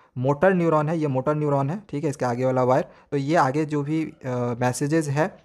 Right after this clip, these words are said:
वो अफेक्टर तक पहुँचाता है, ये हम आगे रिफ्लेक्स एक्शन में पढ़ेंगे। अ, तो यहाँ पे ये समझ में आ चुका है कि सेंसरी न्यूरॉन कहाँ पे रहता है, रिले न्यूरॉन कौन सा है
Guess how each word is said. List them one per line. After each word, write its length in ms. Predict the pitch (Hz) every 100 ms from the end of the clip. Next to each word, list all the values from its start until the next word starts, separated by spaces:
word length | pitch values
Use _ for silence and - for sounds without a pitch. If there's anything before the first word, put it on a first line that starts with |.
| _
वो 60 | 143
अफेक्टर 420 | 135 165 - 147
तक 220 | 147 180
पहुँचाता 440 | 131 113 117 - -
है, 260 | 123 - - - -
ये 120 | 151
हम 180 | 160 151
आगे 160 | 131
रिफ्लेक्स 360 | 143 135 131 -
एक्शन 240 | 120 -
में 120 | 113 113
पढ़ेंगे। 460 | 110 113 110 - - _ _ _ _ - - - _ -
अ, 200 | 135 135
तो 160 | 139
यहाँ 300 | 175 151 185 202
पे 60 |
ये 140 | 202 202
समझ 240 | 196 196
में 140 | 190 190
आ 60 |
चुका 240 | 190 190 185
है 100 | 190
कि 120 | 202
सेंसरी 460 | - 165 156 175 185
न्यूरॉन 300 | 180 185 180
कहाँ 260 | 160 170 175
पे 80 | 185
रहता 280 | 180 180
है, 320 | 165 180 190 190 - -
रिले 320 | 135 143 165
न्यूरॉन 300 | 170 175 175
कौन 240 | 170 165
सा 180 | 165 175
है 300 | 165 175 180